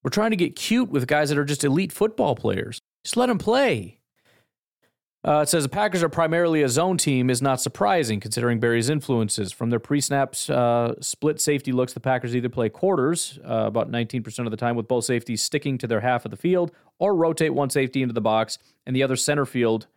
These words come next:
and play cover three, forty-four point six percent of the time.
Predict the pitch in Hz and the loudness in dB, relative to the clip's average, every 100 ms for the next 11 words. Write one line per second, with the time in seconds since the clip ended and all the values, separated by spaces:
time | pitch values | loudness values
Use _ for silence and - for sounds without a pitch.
0 | _ - 127 131 117 117 120 104 - 156 | _ -6 -4 0 0 0 -2 -2 -2 0
1 | 139 82 - - 110 107 120 110 113 101 | 0 -2 -8 -2 -2 0 -2 -2 -4 -6
2 | 117 101 113 - 101 87 - 120 98 | -6 -8 -8 -8 -8 -6 -4 -2 -4